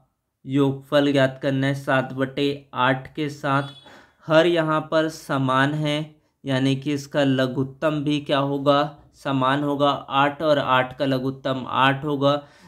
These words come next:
जब हर समान होता है तो अंश को जोड़ दिया जाता है। जोड़न-, जोड़ने का चिन्ह दिया रहेगा, जोड़ देंगे, घटाने का चिन्ह दिया रहेगा तो घटा देंगे। तो अंश यहाँ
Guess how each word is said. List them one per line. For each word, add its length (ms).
जब 220
हर 260
समान 480
होता 360
है 160
तो 120
अंश 400
को 220
जोड़ 440
दिया 300
जाता 380
है। 240
जोड़न-, 600
जोड़ने 520
का 160
चिन्ह 360
दिया 220
रहेगा, 300
जोड़ 420
देंगे, 440
घटाने 540
का 140
चिन्ह 360
दिया 220
रहेगा 340
तो 180
घटा 440
देंगे। 340
तो 140
अंश 480
यहाँ 220